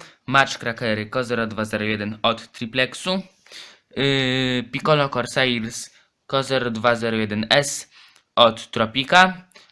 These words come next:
oraz Super Piccolo od, yy, Hesti, dwustrzałowe. I ich kod to już jest, wam mówię,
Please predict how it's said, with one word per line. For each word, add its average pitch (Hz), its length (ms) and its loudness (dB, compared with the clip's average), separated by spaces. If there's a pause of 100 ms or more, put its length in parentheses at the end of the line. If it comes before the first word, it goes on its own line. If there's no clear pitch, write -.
(160)
oraz 139 420 6
Super 156 400 -4
Piccolo 139 580 4 (420)
od, 127 960 4
yy, 113 600 -4
Hesti, 139 640 0 (280)
dwustrzałowe. 117 880 0 (500)
I 123 180 2
ich 127 160 -2
kod 147 340 6
to 143 80 0
już 131 220 2
jest, 120 180 -2
wam 110 160 2
mówię, 156 600 2